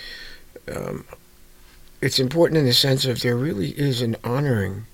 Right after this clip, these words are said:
of the hum-, and a respect for the human condition. And, uh, it's given very special significance, and certainly in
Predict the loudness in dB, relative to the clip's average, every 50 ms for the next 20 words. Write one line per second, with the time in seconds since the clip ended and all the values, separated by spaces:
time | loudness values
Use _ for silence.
0 | -20 -20 -20 -20 -20 -20 -20 -20 -20 -20 -20 -20 -20 -20 -20 -10 -8 -6 -6 -4
1 | -2 0 2 2 2 0 0 0 0 2 2 2 0 0 0 0 0 0 0 -2
2 | -4 -6 -4 -4 -4 -4 -4 -4 -4 -6 -6 -6 -6 -6 -6 -8 -8 -8 -8 -8
3 | -10 -12 -14 -16 -20 -20 -20 -20 -20 -20 -20 -20 -18 -10 -6 -4 -2 0 0 0
4 | 0 -2 -2 -4 -4 -6 -4 -4 -4 -6 -8 -10 -10 -8 -8 -8 -6 -4 -4 -2
5 | 0 0 0 2 2 2 2 2 0 0 0 0 2 0 0 0 0 0 -2 -2
6 | -2 -4 -4 -4 -4 -4 -6 -6 -6 -8 -8 -8 -8 -8 -10 -10 -12 -16 -18 -16
7 | -8 -6 -4 -4 0 2 2 2 2 2 2 2 2 2 2 0 -2